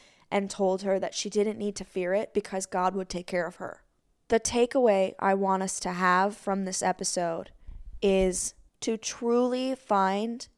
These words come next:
the treasures in Jesus, and that he is the one and only source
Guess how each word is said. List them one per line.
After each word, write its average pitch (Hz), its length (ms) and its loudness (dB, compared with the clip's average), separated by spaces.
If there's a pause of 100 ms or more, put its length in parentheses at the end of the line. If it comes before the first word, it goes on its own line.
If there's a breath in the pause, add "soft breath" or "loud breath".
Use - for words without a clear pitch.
the 208 80 0
treasures 180 760 -2 (260)
in 185 220 -2
Jesus, - 680 -8 (460)
and 208 160 0
that 190 160 2
he 233 380 -4
is 202 240 -2
the 202 180 -6
one 196 380 0
and - 220 -8
only 185 360 -4
source 185 560 -4